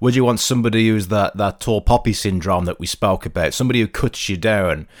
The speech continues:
Would you want pessimists around your table? Would you want vultures of energy around you? Yeah? Every time you have a great idea, someone's there to shoot it down. All, all right, okay. I, I,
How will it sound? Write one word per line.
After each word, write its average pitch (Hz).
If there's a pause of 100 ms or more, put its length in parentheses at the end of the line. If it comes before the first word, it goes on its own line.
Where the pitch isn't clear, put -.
(160)
Would 147
you 156
want 143
pessimists -
around 107
your 95
table? 90 (240)
Would 143
you 165
want 151 (440)
vultures 104
of 87 (120)
energy 104
around 90
you? 80 (260)
Yeah? 104 (120)
Every 135
time 139
you 131
have 123
a 113
great -
idea, 104
someone's 113
there 113
to -
shoot -
it -
down. 104
All, 139
all 139
right, 135
okay. 110
I, 104
I, -